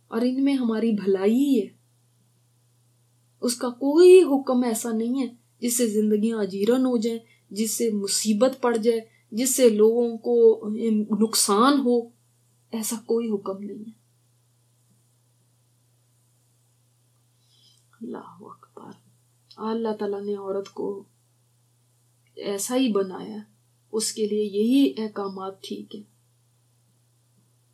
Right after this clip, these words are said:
वज़कुरना मा युतला फ़ी बुयूतिकुन्ना मिन आयातिल्लाहि वल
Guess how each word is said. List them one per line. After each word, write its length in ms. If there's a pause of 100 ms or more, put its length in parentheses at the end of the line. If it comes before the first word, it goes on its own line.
(3000)
वज़कुरना 760
मा 200
युतला 540
फ़ी 260 (100)
बुयूतिकुन्ना 920
मिन 240 (100)
आयातिल्लाहि 960
वल 240